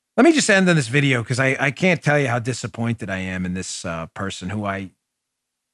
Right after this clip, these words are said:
I kind of was suspicious of from the beginning when she ran against Lindsey Graham for the Senate. Lindsey Graham, who's never been some advocate for conservatism. I mean, can we just be real?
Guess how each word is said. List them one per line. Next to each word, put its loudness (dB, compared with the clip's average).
I 2
kind 2
of 0
was 0
suspicious -6
of -4
from 0
the 0
beginning -6
when 0
she -2
ran 2
against -4
Lindsey 0
Graham 2
for -10
the -6
Senate. 0
Lindsey 0
Graham, -2
who's -4
never 2
been -4
some -4
advocate -4
for -10
conservatism. -4
I -8
mean, -8
can -12
we -6
just -10
be -6
real? -4